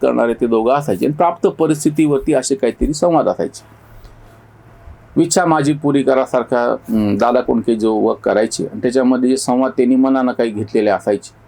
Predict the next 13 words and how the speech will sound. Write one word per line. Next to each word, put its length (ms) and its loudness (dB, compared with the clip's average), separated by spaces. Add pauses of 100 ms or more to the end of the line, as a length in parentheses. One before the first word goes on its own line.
(1800)
राज 320 0
ठाकरे 380 0
हे 420 0
अक्षरशः 1080 0
या 200 0
सगळ्या 380 0
राजकीय 400 0
ह्याच्यातले 520 2
वग 200 0
सम्राट 500 0
होऊन 140 2
बसलेले 380 -2
आहेत. 180 -18